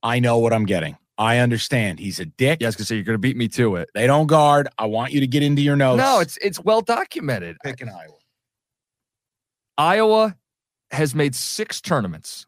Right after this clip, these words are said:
Speaker 2: under Fran McCaffrey. Uh, he's never made a Sweet sixteen.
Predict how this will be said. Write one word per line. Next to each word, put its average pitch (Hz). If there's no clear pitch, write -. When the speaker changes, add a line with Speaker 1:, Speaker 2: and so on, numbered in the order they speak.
Speaker 2:
under 113
Fran 107
McCaffrey. -
Uh, -
he's 131
never 131
made 110
a 101
Sweet 80
sixteen. -